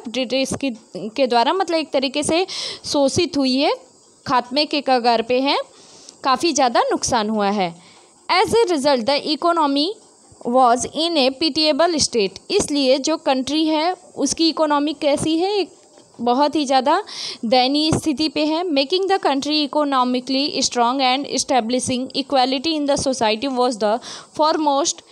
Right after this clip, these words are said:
concern of the leaders। और कंट्री को इकोनॉमिकली मजबूत बनाना और इस्टेब्लिश करना समानता सोसाइटी में,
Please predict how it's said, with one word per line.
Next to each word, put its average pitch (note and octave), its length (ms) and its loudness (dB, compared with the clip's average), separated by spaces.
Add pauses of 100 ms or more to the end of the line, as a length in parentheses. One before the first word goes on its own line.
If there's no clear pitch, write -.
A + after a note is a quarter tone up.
(340)
concern C#4 500 2
of G#3+ 80 -6
the D4+ 200 0
leaders। F#3+ 520 -2 (760)
और C4+ 340 4 (840)
कंट्री E4 340 2
को A4+ 140 2
इकोनॉमिकली E4 800 0
मजबूत C4+ 460 0
बनाना D4 580 2 (200)
और C#4 180 2
इस्टेब्लिश D4+ 520 0
करना C#4+ 420 0
समानता A3+ 580 0
सोसाइटी B3 580 0
में, D4+ 240 0